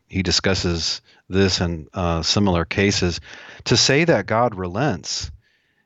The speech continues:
means that he's open to our interactions with him and that we can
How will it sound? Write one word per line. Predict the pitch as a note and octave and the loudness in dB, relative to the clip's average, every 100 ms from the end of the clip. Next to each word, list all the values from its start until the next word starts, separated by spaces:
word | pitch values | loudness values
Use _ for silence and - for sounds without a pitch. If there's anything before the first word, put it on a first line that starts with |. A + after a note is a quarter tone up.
| _ | _
means | G2 B2 E3+ G#2 E2+ F#2+ - - _ - | -4 0 2 0 -4 -8 -12 -14 _ -6
that | G2+ | -4
he's | F#2 G2+ F2 | -2 -4 -4
open | G#2+ B2+ - G2 F#2 F#2 | 0 0 2 -2 -2 -6
to | - F#2+ | -8 -4
our | F#2 F#2 F2+ F2+ F2+ _ _ _ _ _ _ | 0 2 2 0 -4 _ _ _ _ _ _
interactions | G#2+ G#2 F#2+ A2+ - F#2+ D#2+ | -4 0 2 0 -2 -4 -4
with | E2+ D#2+ | -6 -8
him | F2 E2+ E2 - | -6 -6 -6 -6
and | F#2 F2+ | -2 0
that | F2+ F2 | 0 0
we | F2 F#2 | 0 -2
can | - F#2+ F2+ F2+ | 0 0 2 0